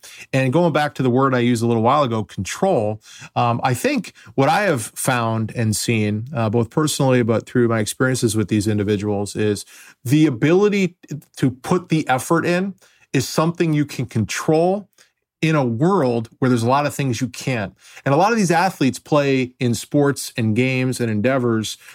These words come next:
that they can't control everything. Like, Tom Brady cannot control everything that happens in a football game.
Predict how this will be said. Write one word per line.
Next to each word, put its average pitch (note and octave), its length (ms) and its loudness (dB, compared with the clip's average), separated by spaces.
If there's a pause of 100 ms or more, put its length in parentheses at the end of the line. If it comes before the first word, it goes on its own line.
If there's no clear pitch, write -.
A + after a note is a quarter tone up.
that B2 140 -2
they D#3 100 2
can't F#3 240 -2
control D3 520 2
everything. G2 560 -4 (300)
Like, C3+ 280 -2
Tom F3+ 320 2
Brady D3 300 2
cannot B2+ 440 -2
control A#2+ 580 0
everything A#2+ 460 0
that A2 120 0
happens A#2 400 -2
in A2 80 -2
a G#2 40 -6
football G2+ 420 -4
game. F#2+ 260 -6